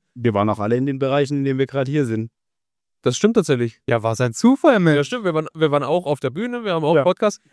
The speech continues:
Speaker 2: Es, es, irgendwie ist das, äh, ziemlich paradox.
Speaker 3: Der Kreis schließt sich, würde ich behaupten.
Speaker 2: Finde ich total toll. Es ist der Hammer.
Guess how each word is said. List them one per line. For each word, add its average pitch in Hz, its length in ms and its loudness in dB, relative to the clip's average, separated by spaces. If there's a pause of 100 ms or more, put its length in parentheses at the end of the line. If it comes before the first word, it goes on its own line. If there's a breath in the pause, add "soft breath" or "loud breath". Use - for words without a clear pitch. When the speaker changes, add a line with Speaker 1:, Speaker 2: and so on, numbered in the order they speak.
Speaker 2:
Es, 147 260 -2
es, 147 280 -4
irgendwie 185 400 -6
ist 202 160 -6
das, 208 260 -4
äh, 185 160 -4
ziemlich 190 300 -6
paradox. 196 300 -4
Speaker 3:
Der 127 120 2
Kreis 151 440 0
schließt 262 400 2
sich, 262 180 2
würde 214 140 2
ich - 100 -8
behaupten. 151 580 0
Speaker 2:
Finde 123 140 -2
ich 110 60 -8
total 127 240 0
toll. 127 280 -4 (300)
Es 123 120 -8
ist 127 140 -6
der 139 80 0
Hammer. 123 300 0